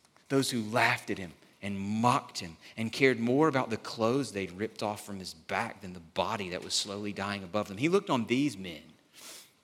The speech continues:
doing their worst and prayed, "Father, forgive them. They don't know what they're doing."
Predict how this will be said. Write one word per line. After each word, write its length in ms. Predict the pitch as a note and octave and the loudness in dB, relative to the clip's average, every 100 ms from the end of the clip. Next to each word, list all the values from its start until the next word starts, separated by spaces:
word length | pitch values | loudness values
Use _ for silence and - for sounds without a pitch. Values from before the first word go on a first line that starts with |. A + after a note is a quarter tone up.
| _ _ _ _ _ _ _ _ _ _ _ _ - | _ _ _ _ _ _ _ _ _ _ _ _ -2
doing 320 | B2+ D#3 C#3 | 4 4 4
their 180 | C3 B2+ | 0 0
worst 680 | G#2+ A#2+ F2 - - - - - _ _ _ _ _ _ _ _ _ _ - | 4 4 4 2 2 0 -6 -10 _ _ _ _ _ _ _ _ _ _ -12
and 160 | G2+ | -10
prayed, 300 | - G2 F2+ | -8 -8 -8
"Father, 540 | - - - - - - _ _ _ _ _ _ | -10 -8 -8 -6 -8 -12 _ _ _ _ _ _
forgive 520 | - - - C#3+ A#2+ | -14 -10 -4 -4 -4
them. 160 | F2 - _ _ _ _ _ _ _ - | -14 -18 _ _ _ _ _ _ _ -10
They 120 | C3+ | -6
don't 140 | D#3 F3+ | -4 -2
know 100 | E3 | -4
what 140 | C3+ | -4
they're 100 | G#2+ | -8
doing." 400 | F2+ F2+ G2+ D3 | -12 -12 -14 -16